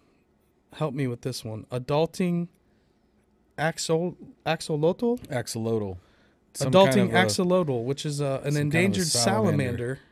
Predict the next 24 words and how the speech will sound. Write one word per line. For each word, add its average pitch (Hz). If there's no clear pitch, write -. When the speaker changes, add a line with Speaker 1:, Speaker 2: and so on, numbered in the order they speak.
Speaker 1:
uh, 120
from 139
what 131
I 120
gather. 120
Um, 123
Ballyraven, 135
Anime 185
Gravy, 147
Beyond 170
Sight 175
Studio, 127
Black 190
Sheep -
Studios, -
East 202
Hawk 190
Illustration, 170
Bigfoot 170
re-, 156
Bigfoot 185
Search 202
Gear, 123
uh, 123